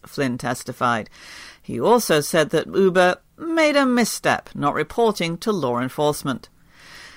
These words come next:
William McGivern, a professor at University of Minnesota Law School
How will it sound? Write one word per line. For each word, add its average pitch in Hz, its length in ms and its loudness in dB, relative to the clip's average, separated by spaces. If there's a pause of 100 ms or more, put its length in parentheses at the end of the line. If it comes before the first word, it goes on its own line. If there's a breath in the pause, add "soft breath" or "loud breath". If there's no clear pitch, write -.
(160 loud breath)
William 151 420 2
McGivern, 180 720 2
a 135 160 2
professor 160 600 0
at 175 140 0
University 160 580 0
of 175 100 0
Minnesota 165 580 0
Law 147 260 0
School 143 420 -4